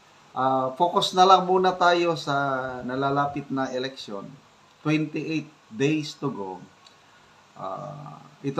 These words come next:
na nga, sana gumagalaw na si B P Sara. Kasi sampu lang yung kandidato ng Duterte, eh. Sayang din yung dalawa. So ako, naghintay ako, sino ba ang endorse ni B P Sara?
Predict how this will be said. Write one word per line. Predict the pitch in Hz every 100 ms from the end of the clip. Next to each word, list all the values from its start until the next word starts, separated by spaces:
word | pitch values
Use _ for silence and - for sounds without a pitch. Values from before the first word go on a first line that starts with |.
| 156
na | 175
nga, | 165 - - -
sana | - 160 196 170
gumagalaw | 143 160 165 156 170 175 165
na | 165
si | 156 156
B | 139 156
P | 156
Sara. | 147 123 117 104 - - - - - _ _ - - - - - - -
Kasi | 165 220 208 - - -
sampu | - 175 180 175 208
lang | 208 180
yung | 196 196 185 170 156 147 131 123 120 110 104 - - - - - -
kandidato | 135 131 151 156 156 160 156
ng | 156 143
Duterte, | 139 143 143 - 170
eh. | 110 - _ _ _ _
Sayang | - 151 175 165
din | 147 156 143
yung | 117
dalawa. | 92 85 110 113 - _ _ _ - _ - _ - -
So | 190
ako, | 240 226
naghintay | 185 165 196 196 196 180
ako, | 156
sino | 147 214 202
ba | 185 175 165
ang | 160
endorse | 151 156 156 156 139 - - 131
ni |
B | 131 139 135
P | -
Sara? | 113 92